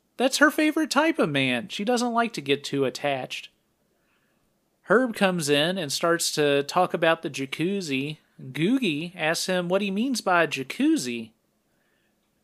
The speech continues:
Herb immediately buys drinks for the two of them. Googie says she loves to watch people play tennis. Herb suggests that they sit at a nearby table.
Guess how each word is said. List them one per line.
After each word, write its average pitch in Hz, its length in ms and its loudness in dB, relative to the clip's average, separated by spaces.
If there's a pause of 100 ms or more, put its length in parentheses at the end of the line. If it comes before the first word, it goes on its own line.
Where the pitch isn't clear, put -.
Herb 156 260 4
immediately 190 500 0
buys 220 300 2
drinks 254 320 -2
for 180 160 -2
the 165 120 -2
two 156 300 2
of 175 100 4
them. 220 400 2 (840)
Googie 240 300 2
says 214 240 0
she 226 200 -2
loves 220 360 0
to 170 80 0
watch 147 340 4
people 160 300 -6
play 156 280 -4
tennis. 147 600 -6 (260)
Herb 285 260 -4
suggests 170 560 0
that 170 180 -4 (220)
they 226 120 -2
sit 220 240 2
at 190 140 4
a 175 60 -2
nearby 165 500 2
table. 139 580 -4